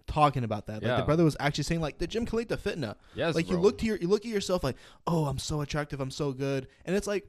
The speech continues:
Speaker 1: "Brother, what are we doing?" Like, I'm s-, e-, whether you're single or married, like, you're posting pictures of your body and you're getting all this attention, and, like, any non-mahram could be looking and they D M you, like, w-,
Speaker 2: And
Speaker 1: what
Speaker 2: the
Speaker 1: are we
Speaker 2: re-,
Speaker 1: doing?
Speaker 2: and the reality is, like, let's just talk about what's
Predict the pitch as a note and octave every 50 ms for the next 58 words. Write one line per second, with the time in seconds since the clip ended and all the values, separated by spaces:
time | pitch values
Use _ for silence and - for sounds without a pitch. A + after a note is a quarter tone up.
0 | - - - A3 A3 G3+ F#3 G#3+ C4+ B3+ G#3 C#3+ - D3 E3+ D#3 A#2 G#2+ G#2+ A2+
1 | A2 A2+ - C#3+ F#3 - - - _ _ _ _ _ _ _ - F#3+ G#3+ - -
2 | D3+ E3 F#3+ G3+ G3+ G3 F#3 D#3+ D3+ C3+ B2+ F2 - - F3+ F#3+ F#3 E3 C#3+ B2
3 | A#2 B2 C#3 D3 D3+ E3 D#3 - B2+ A#2+ A#2 A2+ - - _ _ _ - _ -
4 | - D3 - - A3 A3+ - F3 C#3 - D#3+ D#3 - - C3 E3 D3+ B2+ A#2 A2
5 | A#2+ A#2 A2+ B2+ C#3+ D3+ D#3 D#3+ - - A#2+ A#2 A#2 A#2 A2+ G#2+ G2+ A#2+ B2 C3
6 | D3 D3 C#3 A#2+ - A2 A2 A2+ A#2 B2 C3 C3 C3 B2+ C3+ A#2+ A#2+ - A#2+ A#2+
7 | A#2+ - - B2+ B2+ B2+ - A2+ A2+ A2 G#2+ A2 A2 A2 G#2+ G#2 - - _ _
8 | _ - - - B2+ C3+ C3+ C3 B2+ B2 B2 B2 B2 A#2+ B2 C3 C3 B2+ B2+ B2
9 | - A#2+ A#2+ A2+ A2+ A#2+ A#2+ - C3+ B2+ B2 A#2 A2 G#2+ G#2 G#2 - - A#2 A#2
10 | A#2+ A#2+ B2 B2+ B2+ B2 A2+ G#2+ G2+ G#2+ A2 - _ _ _ - _ _ _ -
11 | - - _ _ _ - _ - - - - - - - - A3 C#4 D#4 - B3+
12 | F#3 G3+ A3+ A3 E3 D#3 D#3+ E3 D#3+ E3 D3 C3 C#3 D#3+ G#3+ G#3+ F#3 D3 A#2 A#2
13 | C#3+ C#3 A2+ G2 F#2 - - - - G#2 G#2 F#2+ - A2 A#2+ - - B2+ - A#2+
14 | A#2+ A#2+ A#2 G#2+ G#2 F#2 E2+ F2+ F2 - -